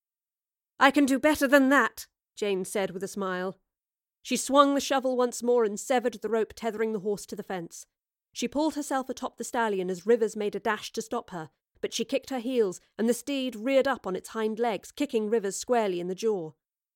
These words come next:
"I shall find you," she called to the Professor and Astrid. "Don't mind us. Go!"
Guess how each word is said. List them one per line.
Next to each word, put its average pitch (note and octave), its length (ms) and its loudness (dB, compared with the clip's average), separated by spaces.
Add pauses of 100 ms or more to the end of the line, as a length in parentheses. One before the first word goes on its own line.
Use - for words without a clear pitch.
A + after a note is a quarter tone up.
(160)
"I C4 80 4
shall C#4+ 180 2
find D4+ 400 6
you," G3 220 -4 (180)
she - 200 -12
called F#3+ 260 -4
to - 180 -16
the G3+ 80 -6
Professor G3 440 -8
and F#3 100 -4
Astrid. F3+ 460 -12 (580)
"Don't G4 200 8
mind D#4+ 260 4
us. F4 340 0 (240)
Go!" G4 500 6